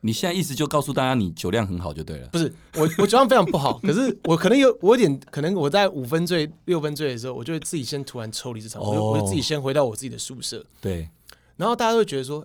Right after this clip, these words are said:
Speaker 2: ：“哎，
Speaker 1: 这个人在干嘛？
Speaker 2: Richard，Richard 怎么不见了？怎么消失了？”
Speaker 1: 对。
Speaker 2: 可是我也不会跟任何人讲。
Speaker 1: 对。
Speaker 2: 我就会自我去沉淀，说我这个自我的感觉这样子，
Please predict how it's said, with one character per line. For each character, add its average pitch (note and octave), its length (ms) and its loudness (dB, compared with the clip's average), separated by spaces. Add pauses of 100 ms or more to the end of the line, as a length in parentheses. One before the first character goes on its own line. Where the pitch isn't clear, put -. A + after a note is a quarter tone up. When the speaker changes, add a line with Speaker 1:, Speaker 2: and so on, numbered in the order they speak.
Speaker 2:
：“哎， F#3+ 160 -8 (440)
Speaker 1:
这 G#3 120 0
个 - 120 2
人 A2+ 100 6
在 A#2 100 2
干 B2 160 0
嘛？ F#3+ 100 2
Speaker 2:
Richard，Richard G#3 280 2
怎 B2 80 -4
么 A#2 80 -4
不 A2 160 -12
见 C#3 320 -2
了？ F#2 100 -18
怎 - 100 -14
么 A#2+ 80 -6
消 D3 360 -2
失 C3 460 -6
了？” - 80 -14 (200)
Speaker 1:
对。 E2+ 360 -6
Speaker 2:
可 D#3 100 -8
是 G#3+ 80 -4
我 F3 100 0
也 B2+ 60 -2
不 A2+ 100 -8
会 C#3+ 80 -4
跟 C#3 140 -6
任 C3 100 -6
何 A2 80 -8
人 G#2 160 -14
讲。 - 160 -14 (340)
Speaker 1:
对。 F2 300 -6 (380)
Speaker 2:
我 D3 100 -6
就 A#3 100 -2
会 A3+ 40 2
自 A3 180 -4
我 B2 140 -2
去 E3+ 120 -8
沉 A#2+ 280 -8
淀， C3+ 180 -2
说 B2 260 -6
我 G#2+ 140 -14
这 C3 120 -6
个 A2+ 300 -8 (360)
自 - 180 -8
我 A#2+ 140 -4
的 - 80 -14
感 - 200 -12
觉 - 200 -16
这 - 80 -16
样 - 160 -12
子， - 140 -20